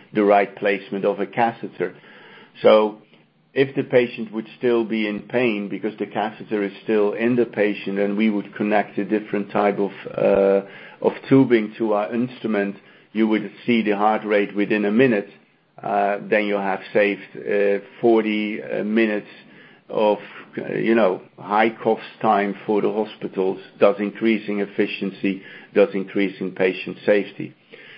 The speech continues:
So that's the dental and epidural. To your point, yes, absolutely. We are not a typical dental or a, a typical epidural company. Wherever the hypodermic syringe is used,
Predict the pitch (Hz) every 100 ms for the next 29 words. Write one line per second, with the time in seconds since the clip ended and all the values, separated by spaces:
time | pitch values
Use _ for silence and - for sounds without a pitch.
0 | - 113 120 139 - 113 120 117 113 107
1 | 101 95 - 98 120 113 98 95 - 117
2 | 110 - 165 143 110 - 113 120 - -
3 | 117 - 113 135 170 117 104 113 123 120
4 | 151 147 - _ _ - _ _ - -
5 | - 117 123 117 104 110 117 143 151 147
6 | 113 107 104 104 107 - 110 131 - 110
7 | 110 110 107 127 127 143 117 107 101 92
8 | 90 101 95 _ 107 113 127 160 170 139
9 | 120 113 104 107 110 113 104 107 104 98
10 | - 107 104 107 98 98 98 156 151 107
11 | -